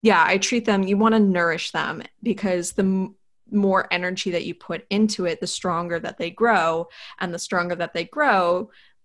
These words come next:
the greater yield you'll get from your spell. Um, so to get into it, I'll, I'll list the phases in the order that I use them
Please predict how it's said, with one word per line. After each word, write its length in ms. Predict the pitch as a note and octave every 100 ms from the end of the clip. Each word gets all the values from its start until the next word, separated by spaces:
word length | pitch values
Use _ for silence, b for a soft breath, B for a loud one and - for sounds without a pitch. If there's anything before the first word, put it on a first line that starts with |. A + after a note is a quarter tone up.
| _ _ _ -
the 260 | G#3 F#3+ G3
greater 440 | F#3+ F3+ F3 F3
yield 420 | F3 G3+ E3 E3 G#3
you'll 140 | E3+
get 260 | E3+ - -
from 220 | F3+ D#3
your 100 | F#3+
spell. 640 | - - - G2 - G#3+ B B B B
Um, 720 | G3+ F#3+ F3+ D#3+ D#3 G#3+ G#3+ _ _ - _ _ _ - A3
so 300 | G#3+ A3+ G3+
to 440 | G3+ - G#3 G3
get 180 | G3 G3
into 400 | C4 C4+ - G#3+
it, 340 | F#3+ F#3 F3 -
I'll, 420 | F#3 F#3 F#3+ F#3 G3
I'll 180 | F#3
list 340 | G3 C4 - -
the 140 | E4
phases 680 | - A#3 A#3+ B3 D#4 D#4 -
in 380 | G#3+ G#3 G3 G3
the 100 | F#3+
order 420 | F#3 F3+ F#3 F#3
that 120 | F3+
I 80 | E3+
use 580 | E3+ E3 E3 F3 G3+ -
them 500 | A3 A3 B3+ C4+